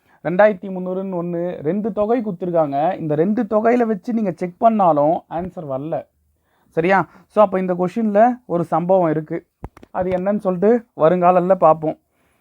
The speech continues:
சரியா? So, நெக்ஸ்ட் ஒன், எட்நூத்தி எழுவத்தி ஒண்ணு என்ற எண்ணின்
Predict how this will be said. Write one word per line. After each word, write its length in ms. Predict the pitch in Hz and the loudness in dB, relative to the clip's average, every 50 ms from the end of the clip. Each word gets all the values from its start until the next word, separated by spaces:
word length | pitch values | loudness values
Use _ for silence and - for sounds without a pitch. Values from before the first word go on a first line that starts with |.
| _ _ _ _ _ | _ _ _ _ _
சரியா? 400 | _ - - 180 185 190 180 160 - _ _ _ _ _ | _ -8 -6 -2 0 0 0 -2 -4 _ _ _ _ _
So, 180 | _ - 196 185 | _ -2 -2 0
நெக்ஸ்ட் 260 | 175 185 185 - - | 0 0 -2 -2 -2
ஒன், 280 | 220 202 165 151 - - _ _ _ - | 0 2 2 2 0 -4 _ _ _ -6
எட்நூத்தி 500 | - 185 208 - 240 254 269 226 220 - | -4 -4 -2 -2 -2 -2 -2 -2 -2 -2
எழுவத்தி 500 | 254 240 208 208 208 214 202 202 - 202 | 0 0 2 2 2 0 -2 -2 -2 -2
ஒண்ணு 520 | 185 180 180 185 185 185 180 165 139 - | 0 0 0 0 0 2 2 0 0 0
என்ற 320 | 147 151 185 185 185 185 170 | 0 0 0 2 2 2 2
எண்ணின் 580 | 156 160 180 202 202 196 196 220 247 262 - | 2 0 0 0 -2 -2 0 0 -2 -2 -4